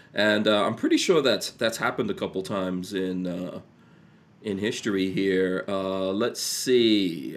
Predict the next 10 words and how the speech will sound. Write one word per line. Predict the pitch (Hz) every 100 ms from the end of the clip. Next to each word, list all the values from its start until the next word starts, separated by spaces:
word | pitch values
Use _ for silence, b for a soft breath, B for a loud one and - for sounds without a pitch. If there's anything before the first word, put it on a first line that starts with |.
| -
Uh, | 80 73 76 62 50 - 180 -
Armament | 123 147 151 139
and | 113
Axis | 127 - 135 127
says, | - 127 123 117
"Can | - 123
you | 131
explain, | 123 - 127 123 120 117
um, | 110 104 104 95
a | 101